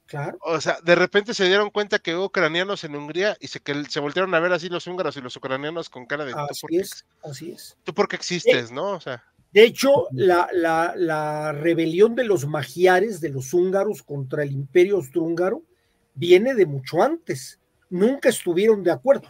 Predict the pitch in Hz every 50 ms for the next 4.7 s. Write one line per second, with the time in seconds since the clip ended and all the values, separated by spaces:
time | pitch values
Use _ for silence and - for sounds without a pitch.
0 | - - 233 214 254 294 - - 311 339 294 214 - 262 269 220 - - 285 277
1 | 277 233 185 127 - - - _ _ _ _ _ _ _ - 180 170 156 151 170
2 | 175 - - 254 - - 208 202 214 - 294 247 202 180 - - 208 190 190 175
3 | 160 143 131 - 190 185 175 - - 185 185 135 - 190 180 175 - 180 165 151
4 | 170 170 139 175 180 170 160 151 131 - _ 139 143